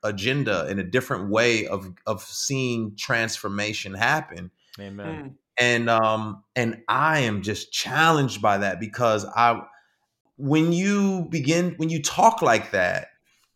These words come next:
Speaker 1: it's, you're so easily misunderstood. And,
Speaker 2: Yep.
Speaker 1: and I, and I get misunderstood all the time, you know, and I, I say, "Hey, let's not play the empire's game. Let's be
Speaker 2: Yeah.
Speaker 1: about the kingdom, not the empire." You know, I,
Speaker 2: Amen.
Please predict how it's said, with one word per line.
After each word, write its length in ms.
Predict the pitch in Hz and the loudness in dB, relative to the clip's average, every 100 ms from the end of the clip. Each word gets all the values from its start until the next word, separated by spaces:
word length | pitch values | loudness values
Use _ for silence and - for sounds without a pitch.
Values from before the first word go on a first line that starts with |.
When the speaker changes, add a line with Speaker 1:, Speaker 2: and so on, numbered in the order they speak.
| _ _ | _ _
Speaker 1:
it's, 240 | - - - 80 - | -8 -8 -8 -12 0
you're 180 | 139 139 | 4 6
so 260 | - 156 | 6 6
easily 320 | 143 147 139 | 4 4 2
misunderstood. 1000 | 123 131 131 120 104 - 117 107 73 67 - - | 2 2 2 0 -2 -2 0 0 0 -6 -14 -4
And, 120 | 113 | -2
Speaker 2:
Yep. 80 | 123 | 0
Speaker 1:
and 100 | 117 | 2
I, 180 | 117 123 - | 2 2 0
and 100 | 120 | 2
I 60 | 135 | 2
get 160 | 147 | 2
misunderstood 540 | 139 139 127 113 135 113 | 2 0 -2 -2 0 4
all 160 | 104 | 4
the 80 | 101 | 2
time, 500 | 98 113 101 87 85 - | 0 0 2 -2 -8 -12
you 220 | 95 87 | -10 -4
know, 100 | 95 | -2
and 80 | 92 | -2
I, 120 | 92 95 101 | -4 -6 -8
I 40 | |
say, 200 | 98 101 | -6 -4
"Hey, 260 | 113 110 110 | 0 -2 0
let's 180 | 117 117 | -2 -2
not 180 | 117 - | -4 0
play 140 | 123 | 0
the 120 | 101 | 2
empire's 480 | 98 104 110 101 98 | -2 0 4 4 2
game. 440 | 101 98 95 95 - _ _ _ _ | 0 0 0 -4 -10 _ _ _ _
Let's 180 | 107 117 | 0 2
be 140 | 127 113 | 4 2
Speaker 2:
Yeah. 60 | |
Speaker 1:
about 160 | 104 104 _ | 2 -2 _
the 60 | - | -2
kingdom, 340 | 120 107 95 92 | 0 0 -2 0
not 160 | 95 104 | -2 -2
the 120 | 107 | -4
empire." 640 | 110 104 95 87 82 - | -2 0 0 0 -4 -8
You 120 | 95 | -8
know, 120 | 92 92 | -4 -2
I, 120 | 92 | -2
Speaker 2:
Amen. 160 | 90 | -4